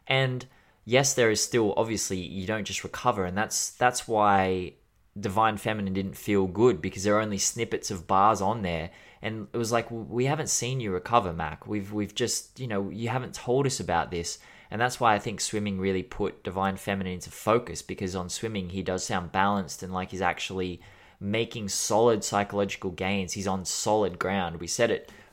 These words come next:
earlier with that Eminem album, where it feels like now you're on solid ground and you can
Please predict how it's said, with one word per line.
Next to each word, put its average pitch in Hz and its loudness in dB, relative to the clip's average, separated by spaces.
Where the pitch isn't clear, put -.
earlier 139 8
with 110 -4
that 95 -2
Eminem 110 -4
album, 90 -6
where 90 -4
it 101 -6
feels 139 2
like 113 2
now 117 4
you're 120 2
on 104 -4
solid 139 0
ground 110 -4
and 98 -4
you 98 -8
can - -6